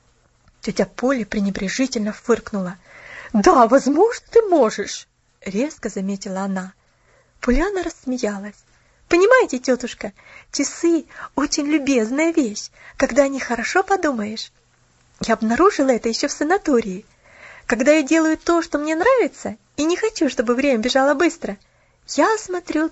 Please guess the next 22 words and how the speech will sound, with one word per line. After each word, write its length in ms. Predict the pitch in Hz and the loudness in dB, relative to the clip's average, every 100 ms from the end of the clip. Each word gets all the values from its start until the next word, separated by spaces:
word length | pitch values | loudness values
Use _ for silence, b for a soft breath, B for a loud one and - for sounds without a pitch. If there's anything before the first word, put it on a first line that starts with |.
| _ | _
только 480 | - 403 453 - 339 | 2 4 4 2 -4
на 120 | 302 | -4
часовую 580 | 208 - - 190 214 240 | -6 -8 -8 -4 -2 -2
стрелку 680 | - - 202 214 214 - 202 - B B B - | -4 -8 -4 -2 -2 -6 -8 -10 B B B -2
и 80 | |
чувствую 420 | 254 - 339 - 320 | 0 2 2 0 -2
себя 240 | - 302 | -2 -4
так, 420 | - 320 359 302 - B B | -2 0 0 -2 -10 B B
словно 420 | - 320 339 330 | -2 2 4 4
у 40 | 330 | 2
меня 260 | 320 311 - - | 0 -2 -2 4
уйма 400 | 453 523 494 453 | 6 6 2 -2
времени, 640 | 440 415 370 262 226 196 - - | -2 0 0 -2 -6 -8 -10 -6
потому 300 | 277 320 330 | -2 0 0
что 140 | 339 | 0
она 160 | 320 330 | 0 0
двигается 500 | - 330 330 330 370 | -2 -2 -2 -4 -2
медленно. 640 | 415 349 233 208 214 214 - _ _ _ _ _ _ - | 0 0 -2 -6 -8 -14 -18 _ _ _ _ _ _ -6
А 100 | 220 | -4
в 80 | |
другой 320 | 226 277 339 339 | -2 0 0 2
раз, 260 | 240 214 | 0 -6